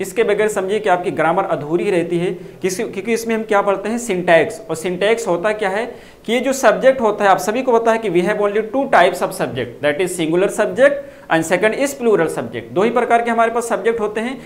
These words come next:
तो हमें क्या करना होगा कि जब भी हमारे पास singular subject होगा, with the singular subject we use singular verb and with the plural subject we use plural verb। अगर ऐसा हम नहीं करेंगे तो सेंटेंस wrong हो जाएगा। इस चीज़ को बहुत ही detail में हम discuss करते हैं, क्योंकि बहुत बार ऐसा होता है कि देखने में आपको लगता है कि subject is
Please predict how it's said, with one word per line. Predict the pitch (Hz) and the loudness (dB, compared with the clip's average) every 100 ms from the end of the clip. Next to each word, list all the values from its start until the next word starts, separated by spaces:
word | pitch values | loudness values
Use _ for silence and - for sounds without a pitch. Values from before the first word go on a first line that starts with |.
| - - | -18 -4
तो | 185 | 0
हमें | 180 208 277 | 2 2 2
क्या | 285 | 4
करना | 269 226 226 | 4 4 4
होगा | 220 226 240 | 4 4 2
कि | 233 185 | 0 0
जब | 160 180 | 0 0
भी | 233 | 0
हमारे | 226 214 | 2 2
पास | 214 202 | 4 2
singular | 202 190 180 196 | 2 -2 0 0
subject | 196 170 180 190 | -2 -2 -2 0
होगा, | 196 196 247 - - | 0 0 -2 -6 -6
with | 147 | -2
the | 151 | 0
singular | 151 175 185 226 | 0 0 2 2
subject | 226 208 180 208 | 2 0 2 2
we | 170 170 | 0 2
use | 175 180 175 | 2 2 -2
singular | 156 160 160 | 0 2 2
verb | 165 233 | 4 2
and | - - 143 | 2 -6 -4
with | 135 | -2
the | 135 135 | -4 -4
plural | 151 156 160 | -4 -2 -2
subject | 180 143 185 269 - - - 147 | -4 0 4 4 4 -6 -14 -6
we | 214 | -2
use | 269 - | -2 0
plural | 208 180 143 | 2 4 2
verb। | 117 113 151 | 0 -4 -2
अगर | 160 | 2
ऐसा | 175 180 226 | 2 2 -2
हम | 196 | -2
नहीं | 202 226 | -2 -2
करेंगे | 190 185 | -2 -2
तो | 190 | -4
सेंटेंस | 180 185 185 277 277 | -4 -6 0 0 0
wrong | 127 151 208 | 0 2 2
हो | 196 | 0
जाएगा। | 175 185 190 254 - - - | 0 0 2 0 -2 -14 -6
इस | 247 247 | -4 -2
चीज़ | 269 | -2
को | 269 | 0
बहुत | 233 240 | 2 2
ही | 254 | 2
detail | 170 202 254 262 | 0 0 0 0
में | 240 | 0
हम | 214 | 0
discuss | 202 214 220 | -2 -2 -4
करते | 214 - | -4 -6
हैं, | 240 | -8
क्योंकि | 226 160 | -8 -6
बहुत | 135 147 175 | 0 2 4
बार | 180 | 4
ऐसा | 180 180 | 4 2
होता | 180 175 185 | -2 0 -2
है | |
कि | 175 | -2
देखने | 165 156 175 | -4 -2 0
में | 170 | 0
आपको | 170 | 2
लगता | 170 165 175 | -2 -2 -4
है | 175 | -6
कि | |
subject | 170 160 135 175 175 | -4 -4 0 0 0
is | 233 | -2